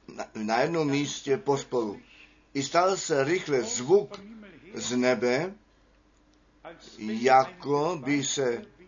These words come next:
valil mocný vítr, a naplnil všecken dům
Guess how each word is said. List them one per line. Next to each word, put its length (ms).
valil 500
mocný 600
vítr, 760
a 140
naplnil 1000
všecken 840
dům 560